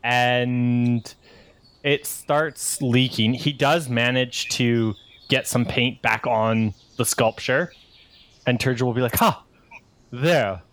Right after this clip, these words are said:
It's mine again. It's my art." Uh, but he'll look down, and the, like, splatter from your arrow of, like, hitting the paint can, he'll be like, <gasps> "It's beautiful. That's, that's a masterpiece.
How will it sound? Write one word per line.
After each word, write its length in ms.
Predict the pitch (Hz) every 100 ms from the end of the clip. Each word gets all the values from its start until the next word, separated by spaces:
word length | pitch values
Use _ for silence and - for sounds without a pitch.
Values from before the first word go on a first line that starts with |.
| - _ 165
It's 200 | - 139
mine 500 | 123 135 151 139 123
again. 500 | 113 104 90 90 - - - 160
It's 160 | -
my 600 | 107 117 117 120 131 98
art." 320 | 90 95 85 - - - - - - - - _ _ _ _
Uh, 220 | 120 120 120
but 320 | 135 131 127 131
he'll 260 | 147 147 143
look 220 | 160 -
down, 400 | 113 120 143 151
and 160 | 135 127
the, 60 |
like, 260 | 120 123 -
splatter 600 | - - 113 110 131 135
from 240 | - 127
your 180 | 127 120
arrow 540 | 110 101 101 120 143 147 -
of, 180 | 135 104 -
like, 260 | 117 123 107
hitting 300 | - 117 120
the 80 | 110
paint 260 | 113 113 -
can, 200 | 139 131
he'll 100 | 127
be 80 |
like, 240 | 127 120 165
<gasps> 720 | 214 233 _ _ _ - -
"It's 160 | 160 -
beautiful. 720 | 156 180 170 143 143 127 127 - - - _ _ _ -
That's, 380 | - - - - _ _
that's 160 | 262 -
a 60 | 151
masterpiece. 1120 | 147 160 170 - 135 - 120 127 - -